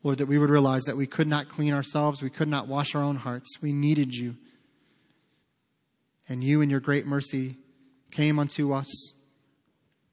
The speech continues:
did all that was required so that we might have a Savior,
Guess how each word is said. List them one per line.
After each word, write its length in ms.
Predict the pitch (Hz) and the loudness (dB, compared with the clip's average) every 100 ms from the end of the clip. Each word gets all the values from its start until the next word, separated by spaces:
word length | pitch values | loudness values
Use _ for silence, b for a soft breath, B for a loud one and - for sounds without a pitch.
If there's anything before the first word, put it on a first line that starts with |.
| _ | _
did 140 | - 120 | -8 -2
all 400 | 127 147 156 151 | 2 4 6 4
that 120 | 151 | 0
was 160 | 156 - | -4 -6
required 480 | 143 - 123 123 | -6 -6 -6 -6
so 140 | - 139 | -10 -12
that 160 | 123 | -10
we 120 | 139 135 | -6 -4
might 240 | 131 131 - b b b b b b b | -4 -6 -12 b b b b b b b
have 200 | - 143 | -4 -4
a 60 | 135 | -2
Savior, 580 | - 160 151 127 117 | -2 0 0 0 -8